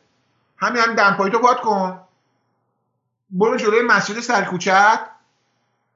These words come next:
یه بار بگو منم براندازم. <laughs> ببین چند دقیقه طول می‌کشه بری زندان. یا برو تو دانشگاهی که هستی جلوی حراست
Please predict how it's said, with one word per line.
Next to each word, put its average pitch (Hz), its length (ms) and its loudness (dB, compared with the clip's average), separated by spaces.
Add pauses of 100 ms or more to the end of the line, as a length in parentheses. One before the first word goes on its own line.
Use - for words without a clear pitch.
(800)
یه 208 160 0
بار 262 220 4
بگو 269 220 -2
منم 269 340 2
براندازم. 202 840 2 (200)
<laughs> - 1400 -14
ببین 330 240 -6
چند 311 360 2
دقیقه 285 300 -2
طول 269 180 -4
می‌کشه 247 320 -4
بری 220 200 4
زندان. 170 580 0 (2000)
یا 196 160 0
برو 214 600 0 (600)
تو 202 140 -8
دانشگاهی 208 640 -2
که 277 120 -2
هستی 208 680 -2 (400)
جلوی 220 440 -4
حراست 190 800 0